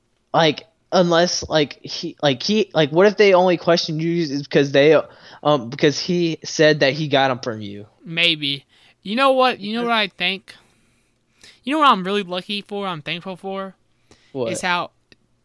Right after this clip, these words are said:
Speaker 2: it was lunchtime, right? So I went to the lunchroom while you guys were there.
Speaker 1: Yeah.
Speaker 2: Though
Speaker 1: Yeah.
Speaker 2: I know for a fact the reason they didn't come into the lunchroom and ask for me was because they were like, "Well, we're just gonna let 'em eat lunch."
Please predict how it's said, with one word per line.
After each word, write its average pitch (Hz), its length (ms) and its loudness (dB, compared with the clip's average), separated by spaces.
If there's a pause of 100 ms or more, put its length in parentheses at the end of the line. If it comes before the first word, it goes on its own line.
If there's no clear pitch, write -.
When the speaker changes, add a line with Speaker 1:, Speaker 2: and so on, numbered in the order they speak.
(280)
Speaker 2:
it 220 100 -4
was 254 260 -4
lunchtime, 196 540 -4
right? 151 220 -8
So 165 100 -10
I 156 80 -4
went 170 220 -12
to 175 80 -10
the 156 60 -12
lunchroom 160 580 -12
while 151 180 -8
you 151 180 -6
guys 147 120 -12
were 151 80 -12
there. 156 180 -6
Speaker 1:
Yeah. - 80 -8 (640)
Speaker 2:
Though 190 140 2
Speaker 1:
Yeah. - 80 -4
Speaker 2:
I 220 180 6
know 240 200 -4
for 208 140 -8
a 185 60 -8
fact 185 400 -4
the 175 80 -10
reason 180 400 -8
they 165 140 -6
didn't 180 160 -8
come 190 160 -16
into 180 120 -14
the 160 60 -12
lunchroom 170 340 -10
and 156 100 -14
ask 160 280 -6 (120)
for 196 140 -6
me 208 300 -2 (340)
was 156 100 -12
because 165 260 -8
they 160 100 -8
were 156 60 -8
like, 143 160 -10
"Well, 160 120 -6
we're 170 120 -6
just 175 100 -8
gonna 180 140 -2
let 160 140 -6
'em 160 100 -12
eat 156 160 -8
lunch." 143 500 -10